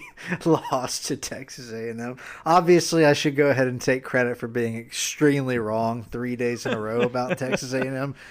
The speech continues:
Speaker 1: including
Speaker 2: Right.
Speaker 1: a prediction in which I said they'd shoot, like, twenty-three percent and get run out of the building by Arkansas.
Speaker 2: Did you think they were gonna beat, uh, did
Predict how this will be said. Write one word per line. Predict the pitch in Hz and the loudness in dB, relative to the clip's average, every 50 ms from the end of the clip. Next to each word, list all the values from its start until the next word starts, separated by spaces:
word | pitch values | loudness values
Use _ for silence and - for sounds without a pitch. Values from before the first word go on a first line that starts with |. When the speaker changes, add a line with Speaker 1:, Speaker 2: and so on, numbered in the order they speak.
| - - - | -20 -14 -10
Speaker 1:
including | - 147 147 135 - 156 156 131 127 127 | -8 -8 -8 -2 2 4 4 4 4 2
Speaker 2:
Right. | 135 | 2
Speaker 1:
a | 143 | 0
prediction | 143 143 139 131 135 131 127 - - 156 135 | 0 -2 -2 -2 -2 -2 -2 -4 -4 -4 -4
in | 131 127 | -4 -4
which | 123 123 123 - - | -2 -4 -4 -2 -2
I | 123 120 | -4 -4
said | - - 135 123 117 | -4 -4 -6 -4 -4
they'd | 120 117 113 113 | -6 -6 -6 -8
shoot, | - - 127 127 123 110 | -10 -8 -8 -8 -10 -12
like, | 117 110 117 - | -14 -16 -16 -16
twenty-three | - - 123 123 120 120 110 - 120 123 120 | -16 -14 -14 -12 -12 -12 -12 -10 -10 -10 -10
percent | 113 - 123 110 - - - 120 120 117 117 | -10 -12 -14 -14 -12 -12 -12 -12 -14 -14 -16
and | 123 117 | -14 -14
get | 117 120 - | -12 -12 -12
run | 131 127 117 117 117 | -10 -10 -10 -8 -8
out | 117 117 | -8 -8
of | 117 110 | -10 -10
the | 113 | -12
building | 104 - 120 113 113 117 117 123 120 113 | -10 -10 -8 -6 -6 -6 -6 -8 -10 -10
by | 107 107 107 | -10 -10 -10
Arkansas. | 107 113 117 | -8 -4 -2
Speaker 2:
Did | 117 156 131 | -2 -2 0
you | 127 - | 0 0
think | - - 202 196 190 | 2 4 4 4 4
they | 190 185 | 2 2
were | 180 | 2
gonna | 165 170 160 | 4 2 2
beat, | 151 156 156 151 147 | 4 4 4 6 6
uh, | 143 139 135 131 127 113 | 6 6 6 4 0 -2
did | - | -6